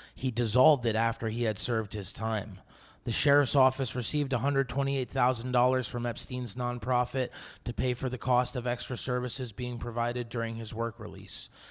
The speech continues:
His office was monitored, this is interesting, by permit deputies whose overtime was paid by Epstein. They were required to wear suits. They checked in, quote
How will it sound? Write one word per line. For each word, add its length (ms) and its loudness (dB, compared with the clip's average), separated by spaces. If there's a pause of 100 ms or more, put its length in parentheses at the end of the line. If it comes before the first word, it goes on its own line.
(140)
His 320 2
office 480 2
was 180 0
monitored, 560 2
this 200 -2
is 180 -6
interesting, 840 -6 (280)
by 140 0
permit 600 8
deputies 560 0
whose 220 -4
overtime 580 4
was 140 0
paid 340 0
by 140 2
Epstein. 580 -2 (380)
They 180 8
were 180 10
required 840 4 (1000)
to 120 4
wear 240 6
suits. 680 4 (540)
They 440 2 (240)
checked 480 0
in, 340 4 (280)
quote 360 8